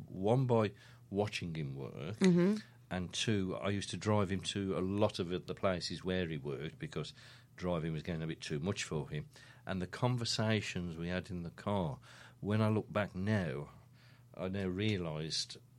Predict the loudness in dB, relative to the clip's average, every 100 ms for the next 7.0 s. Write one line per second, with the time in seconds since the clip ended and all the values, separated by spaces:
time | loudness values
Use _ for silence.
0 | -12 -8 -8 0 0 2 -2 -4 -6 -6
1 | 0 2 2 -2 0 2 2 2 4 4
2 | 4 2 0 -2 0 2 0 -4 -6 -4
3 | -4 -4 -8 -16 -20 -12 -2 -2 0 -4
4 | 0 2 2 0 -2 0 -2 0 2 4
5 | 2 0 -2 -6 -8 -10 -4 -4 -4 -6
6 | -6 -6 -6 -6 -4 -4 -4 -4 -4 -4